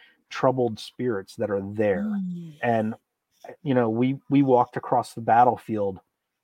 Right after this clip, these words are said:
Speaker 1: and there are just soldiers just standing there and just looking at me. And,
Speaker 2: Yeah.
Speaker 1: and they know when you can sense them and they know when you can
Speaker 2: They
Speaker 1: see them.
Speaker 2: can.
Speaker 1: And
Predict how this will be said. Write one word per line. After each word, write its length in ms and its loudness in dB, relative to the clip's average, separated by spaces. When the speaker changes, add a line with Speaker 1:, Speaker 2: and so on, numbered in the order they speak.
Speaker 1:
and 360 -4
there 280 6
are 360 0
just 180 -14
soldiers 720 -2
just 400 -10
standing 580 -2
there 300 -10
and 180 -2
just 200 -6
looking 440 0
at 220 -8
me. 260 -14
And, 280 -2
Speaker 2:
Yeah. 100 -12
Speaker 1:
and 220 -2
they 380 2
know 520 6
when 300 -2
you 120 -2
can 220 -8
sense 400 -8
them 260 -2
and 100 -4
they 140 -2
know 280 0
when 240 -2
you 80 -6
can 160 -12
Speaker 2:
They 40 -12
Speaker 1:
see 260 -4
them. 240 0
Speaker 2:
can. 160 -6
Speaker 1:
And 260 -2